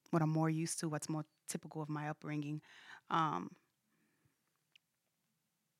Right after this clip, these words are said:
yeah, I, yeah, I think that would probably be the only thing.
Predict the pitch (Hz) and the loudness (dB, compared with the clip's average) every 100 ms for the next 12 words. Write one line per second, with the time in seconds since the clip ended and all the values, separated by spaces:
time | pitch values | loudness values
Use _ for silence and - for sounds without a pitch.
0 | _ _ _ _ _ _ _ _ _ _ | _ _ _ _ _ _ _ _ _ _
1 | _ _ _ _ _ _ _ _ _ _ | _ _ _ _ _ _ _ _ _ _
2 | _ - 170 170 165 175 175 - _ _ | _ -6 -2 0 2 2 0 -8 _ _
3 | _ _ _ _ _ _ _ _ - - | _ _ _ _ _ _ _ _ -20 -20
4 | _ _ _ _ _ _ _ _ 165 147 | _ _ _ _ _ _ _ _ -4 -2
5 | - 175 151 156 151 156 156 156 151 160 | 0 2 2 2 0 -2 -2 -2 -2 0
6 | 165 170 175 170 160 156 - 151 147 - | 0 2 2 0 -2 -6 -6 -6 -4 -6